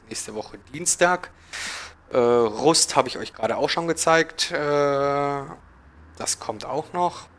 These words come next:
Und, äh, ja, das sind die aktuellen Projekte. Und, äh, Ruhrgebiet, äh, sind wir gerade am neuen Liniennetz dran, ne? Also das sind aktuell die geplanten,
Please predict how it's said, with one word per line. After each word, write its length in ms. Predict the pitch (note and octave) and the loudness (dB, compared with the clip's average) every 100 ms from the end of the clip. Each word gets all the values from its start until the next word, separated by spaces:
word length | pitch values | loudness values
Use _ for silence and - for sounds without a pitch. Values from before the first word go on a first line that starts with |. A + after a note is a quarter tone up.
| - - - - | -20 -20 -20 -10
Und, 760 | C#3 C#3 C#3 C3+ C3 C3+ - - | -2 2 2 2 0 -4 -8 -4
äh, 640 | B2+ A#2+ A#2+ A#2+ A#2 A#2 A#2 - - - | -2 0 0 0 -2 -4 -8 -14 -20 -2
ja, 220 | A#2+ F2+ - | 0 0 0
das 160 | - A#2 | 2 2
sind 160 | B2+ | 0
die 80 | A2+ | -4
aktuellen 280 | A2+ - A2+ | -6 -4 -2
Projekte. 300 | - A2 A#2 | 0 0 0
Und, 300 | C#3+ D#3+ - | -2 -2 0
äh, 60 | C#3 | 4
Ruhrgebiet, 800 | C#3 C3+ C3 C#3 C#3+ C3+ C3 A#2+ - - - | 4 4 2 2 2 0 -4 -6 -12 -14 -4
äh, 160 | B2 A#2+ | -2 -2
sind 200 | B2 B2 | -4 -8
wir 60 | |
gerade 240 | A#2 A#2 - | -2 0 -2
am 160 | A#2 | -8
neuen 240 | A2+ A#2 A#2 | -6 -6 -8
Liniennetz 560 | A#2 A#2+ G#2 F#2+ - | -8 -8 -8 -8 -8
dran, 220 | - F#2+ | -6 -8
ne? 120 | F#2+ G2 - - - - - - - - | -10 -14 -18 -20 -20 -20 -20 -20 -20 -8
Also 120 | A2+ | -4
das 140 | G#2 A2+ | -2 -2
sind 160 | A2+ | -4
aktuell 480 | G#2+ - G#2+ G2+ G#2 | -8 -10 -10 -8 -10
die 460 | G#2 G2+ G2+ - - - - | -10 -12 -12 -14 -18 -20 -16
geplanten, 460 | G#2+ - A2 - | -14 -6 -4 -4